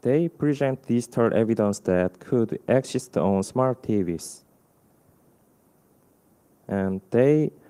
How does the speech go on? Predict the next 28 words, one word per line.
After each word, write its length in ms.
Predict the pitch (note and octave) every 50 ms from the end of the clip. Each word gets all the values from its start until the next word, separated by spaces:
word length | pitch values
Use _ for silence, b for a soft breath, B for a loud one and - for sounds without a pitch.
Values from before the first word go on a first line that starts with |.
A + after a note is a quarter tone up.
| B B B
also 380 | - B2 D3 - - F#3 F#3
mentioned 540 | D3+ B2 A#2+ B2+ A#2 - - A#2 A2 A2 G#2 - -
there 260 | G#2+ A2+ A#2 A#2+ A2+
are 320 | G2+ G2+ G2 G2+ G2+ G#2+ b b b b b
challenges 640 | b - - E3 F3 F3+ F3 D3+ B2 A#2+ A#2 A#2 A2+ -
that 340 | - G#2 G2+ G2+ G2+ _ -
the 240 | - F#2+ F#2+ F#2+ F#2 -
tools 460 | - - E3+ E3+ E3+ E3+ E3 - - -
used 400 | - C3+ D3+ D3+ D3 A#2 G2+ G#2 - _
for 380 | - G#2 G#2 G#2 G2+ G2 F#2+ - _ _ -
traditional 600 | - D#3 D#3+ C3 D3+ D#3+ E3+ - - D3 C3 A#2
P 240 | - - C#3+ C#3+ C#3
C 160 | - - - _ _ _ - _
forensics 800 | - - - B2 B2+ A#2+ A#2 - - G2+ G2+ - - - - _ b b b b b b b b b -
cannot 400 | - C#3+ E3+ F#3 F#3 F3+ F#3 -
be 160 | C3+ B2+ A#2
used, 340 | A2+ C3 C3+ A#2 A#2+ G#2+ - G#2+ G#2 F2+ F#2 - _ _ _ _ _ _ -
cannot 260 | - - C3+ D#3+ - -
be 80 | A#2
used 400 | A2+ B2 C3+ C#3+ A#2+ F2+ - - - _ _ b b b b b b b b b b b b
because 420 | - - - C#3+ C#3+ C#3+ C3+ -
smart 380 | - - - - F3 E3+ F3 E3+ - _ _ _
T 180 | - D3 D3+
V 280 | C3+ C3+ C3 B2+ A#2+ - -
are 360 | - A2 A2 G#2+ G#2+ G#2 - - _ _ _ _ -
still 400 | - - - E3 E3 D3+ C#3 - -
under 320 | G#2+ B2+ C#3 C3 B2 A#2
development. 840 | G#2 - - G#2 A#2+ B2 A#2 A2 G2 G2 F2+ E2 D2+ - - -